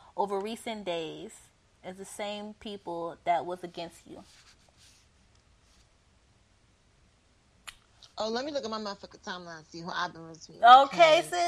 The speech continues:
Speaker 1: sis, like, this is, this what I'm saying. Like, we always got eyes in the back of our head, because even if I don't peep the shit,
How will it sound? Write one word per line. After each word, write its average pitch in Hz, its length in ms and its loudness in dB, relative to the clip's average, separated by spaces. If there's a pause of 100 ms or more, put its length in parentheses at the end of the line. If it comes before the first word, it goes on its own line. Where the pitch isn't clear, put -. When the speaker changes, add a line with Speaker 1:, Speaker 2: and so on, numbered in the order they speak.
Speaker 1:
sis, - 60 -12
like, 285 360 0 (380)
this 277 120 -2
is, 233 180 -14
this 285 180 -4
what 320 80 4
I'm 311 100 0
saying. 311 240 2
Like, 226 180 4
we 277 100 0
always 269 320 2
got 233 280 0
eyes 202 400 2
in 202 120 -10
the 208 40 -2
back 190 240 4
of 185 100 -2
our 175 120 0
head, 175 400 -6
because 196 260 -6
even 269 300 -6
if 233 120 -4
I 233 140 4
don't 247 240 -4
peep 262 240 -14
the 254 100 -12
shit, 269 380 -6